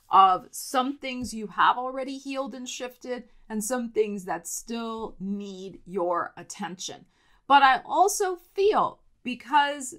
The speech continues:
there is a benevolent aspect to the Six of Pentacles, a helper aspect,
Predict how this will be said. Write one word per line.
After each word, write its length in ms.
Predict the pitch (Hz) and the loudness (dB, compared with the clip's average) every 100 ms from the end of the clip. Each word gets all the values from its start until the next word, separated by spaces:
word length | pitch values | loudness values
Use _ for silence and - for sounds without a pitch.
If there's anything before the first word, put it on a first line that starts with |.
| 208 | -6
there 240 | 247 240 | -4 -2
is 340 | 196 233 214 | -4 -6 -8
a 180 | 196 202 | -4 -4
benevolent 720 | 180 208 226 233 247 180 185 - | -4 -6 -6 -8 -10 -12 -14 2
aspect 720 | 175 190 - 180 170 - - | 2 4 -2 -8 -10 -10 -18
to 80 | - | -14
the 140 | 180 | -10
Six 280 | 175 - - | -10 -12 -14
of 140 | 165 - | -18 -10
Pentacles, 500 | 185 135 - - - | -10 -10 -16 -16 -4
a 100 | 190 | -4
helper 480 | 196 269 262 214 - | 0 -2 0 -4 -2
aspect, 680 | 151 160 - - - _ | -4 -4 -10 -16 -18 _